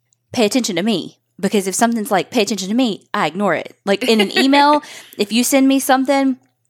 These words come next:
Speaker 1: and you bold it or put it, es-, oh, especially if you put it in red font, my eyes skip it. Like, don't, if you want me to read something, don't put it in red font. I know that makes you think it's alert, urgent, but my eyes skip it.
Speaker 2: I highlight stuff. Bold and highlight.
Speaker 1: Yeah, but still,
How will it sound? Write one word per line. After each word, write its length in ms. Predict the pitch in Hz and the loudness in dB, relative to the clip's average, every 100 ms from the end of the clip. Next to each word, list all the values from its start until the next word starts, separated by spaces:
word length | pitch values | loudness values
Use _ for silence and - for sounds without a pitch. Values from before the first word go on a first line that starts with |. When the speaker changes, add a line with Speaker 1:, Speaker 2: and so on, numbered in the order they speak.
| _ 196 | _ -2
Speaker 1:
and 120 | 214 | 0
you 80 | 233 | 0
bold 400 | 180 190 196 220 | 0 2 4 4
it 160 | 240 - | 4 4
or 160 | 185 185 | 2 2
put 180 | - 214 | 2 -2
it, 80 | - | -2
es-, 200 | - - | -6 -10
oh, 220 | - - | -14 -14
especially 480 | - - - 180 - | -12 -8 -2 0 0
if 80 | 175 | -4
you 60 | 180 | -6
put 140 | 208 | -2
it 100 | 190 | 0
in 140 | 170 156 | 0 0
red 180 | 165 165 | -2 0
font, 340 | 160 180 - | 2 2 0
my 120 | 185 180 | -2 -2
eyes 240 | 160 156 | 0 -2
skip 280 | - 147 - | -6 -8 -8
it. 160 | - _ _ _ _ _ _ - | -10 _ _ _ _ _ _ -2
Like, 260 | 175 - | -2 0
don't, 280 | - 175 202 | 2 2 2
if 140 | - 202 | -4 -2
you 80 | 220 | 2
want 160 | 262 | 2
me 80 | 285 | 4
to 60 | 269 | 4
read 200 | 269 262 | 2 2
something, 180 | 214 180 | 0 2
don't 180 | 180 180 | 0 0
put 100 | 226 | 0
it 80 | 240 | 0
in 80 | |
red 180 | 240 233 | 2 2
font. 280 | 247 247 202 | 2 2 0
I 60 | 175 | 0
know 100 | 170 | 0
that 160 | 190 202 | 2 2
makes 200 | 220 208 | 0 -2
you 60 | 233 | -4
think 160 | 233 233 | -4 -4
it's 120 | 226 | -4
alert, 320 | 214 262 233 | 0 2 2
urgent, 480 | 240 277 220 185 - | 2 2 0 -2 0
but 240 | 185 160 - _ _ _ _ _ - | 0 0 -2 _ _ _ _ _ -4
my 120 | 202 | 0
eyes 220 | 156 175 - | 2 2 -2
skip 260 | - 160 | -8 -6
it. 180 | 92 - - | -8 -8 -4
Speaker 2:
I 160 | 214 | -2
highlight 540 | 226 185 175 170 165 - | 0 -2 -2 -4 -6 -10
stuff. 420 | - 170 165 - - _ _ _ _ _ | -8 -6 -6 -12 -20 _ _ _ _ _
Bold 320 | 202 190 185 220 | -6 -2 0 -2
and 120 | 240 | -4
highlight. 680 | 214 175 170 170 175 156 196 | -4 -4 -4 -4 -4 -4 -2
Speaker 1:
Yeah, 80 | 175 | -2
but 140 | - | -2
still, 280 | - 180 | -2 -2